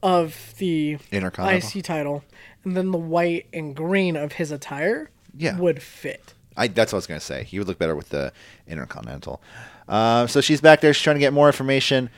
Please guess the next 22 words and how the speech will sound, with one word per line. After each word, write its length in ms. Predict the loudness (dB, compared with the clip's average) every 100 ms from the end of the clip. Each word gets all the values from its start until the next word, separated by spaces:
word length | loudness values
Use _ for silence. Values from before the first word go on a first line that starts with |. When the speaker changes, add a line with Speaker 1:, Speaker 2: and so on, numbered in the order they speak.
| -20 _
Speaker 2:
Uh, 80 | -6
p-, 120 | -4
talks 240 | 4 4 6
to 60 |
Apollo 300 | 6 10 10
Crews, 280 | 10 4 4
Kurt 220 | 8 8 12
Hawkins, 420 | 12 10 4 0
because, 240 | 4 4
you 80 | 4
know, 160 | 2 2
apparently 340 | 2 0 0
he 140 | -2 4
has 160 | 4
a 60 | 4
streak 320 | -2 -2 -2
he 80 | 0
wants 160 | 0 0
to 40 |
put 120 | -4
up 60 | -2
against, 280 | -4 -8